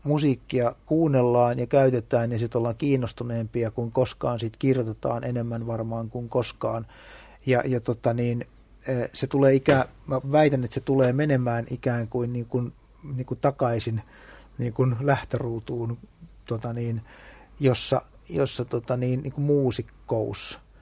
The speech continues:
ja musiikin esittäminen ja sitä kautta niin kuin tapahtuva toiminta tulee, tulee tota niin, muodostumaan yhä merkittävämmäksi suhteessa niin kuin tällaiseen niin kuin teolliseen,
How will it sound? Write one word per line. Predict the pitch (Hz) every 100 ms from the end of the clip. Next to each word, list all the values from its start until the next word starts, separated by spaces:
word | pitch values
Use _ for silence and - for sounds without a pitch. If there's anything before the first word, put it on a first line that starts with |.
| - -
ja | 135
musiikin | 123 117 123 117 123
esittäminen | 127 117 110 - 120 120 120 117 117 -
ja | 143
sitä | 127 123 117
kautta | - 58 - -
niin | - 87
kuin | 107 120 117 - -
tapahtuva | 120 110 - 147 123
toiminta | 127 120 117 113 -
tulee, | 120 65 64 67 - - - - - -
tulee | 65 62
tota | - - 53
niin, | 50 - 143
muodostumaan | 123 120 - 143 127 120 123 - - - -
yhä | 120 117 -
merkittävämmäksi | 131 120 104 - - 117 113 110 -
suhteessa | 123 113 - 131 - -
niin | 123
kuin | 117
tällaiseen | - 127 117 135
niin | 127
kuin | 123
teolliseen, | - 117 110 - - -